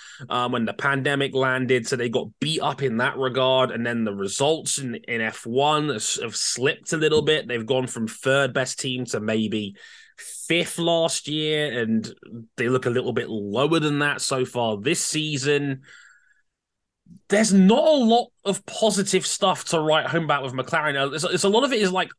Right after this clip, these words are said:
again, long-winded hope that maybe in two or three years' time they could be back to where they were.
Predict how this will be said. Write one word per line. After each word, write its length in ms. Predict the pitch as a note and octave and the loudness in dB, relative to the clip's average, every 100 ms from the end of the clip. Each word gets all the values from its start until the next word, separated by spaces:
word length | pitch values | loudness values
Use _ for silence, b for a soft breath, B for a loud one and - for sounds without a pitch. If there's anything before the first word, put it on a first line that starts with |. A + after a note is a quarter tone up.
| - | -2
again, 340 | D3 E3+ B2+ | 2 2 2
long-winded 760 | B2 C#3 F#3 G#3 F#3 F#3 E3+ C3 | 2 4 6 6 4 4 2 -2
hope 400 | - C3 - - _ - | 0 -2 -2 -14 _ -2
that 140 | D3+ | 0
maybe 440 | C#3 E3+ F#3+ F3 D#3+ | 2 2 2 0 -2
in 120 | D3 | -2
two 260 | - F#3 | 2 2
or 140 | D#3 C#3+ | 4 0
three 240 | - D3+ | 0 -2
years' 320 | C#3+ C#3 C3 - | 0 2 0 0
time 300 | D#3 C#3+ B2+ | 0 2 0
they 80 | |
could 160 | A#2 A#2+ | -2 -4
be 60 | A#2 | 0
back 240 | A#2+ - | 0 0
to 100 | B2+ | -2
where 220 | A#2+ A2 | 0 0
they 120 | G2+ G2+ | 0 -2
were. 340 | G#2+ F#2+ | 0 0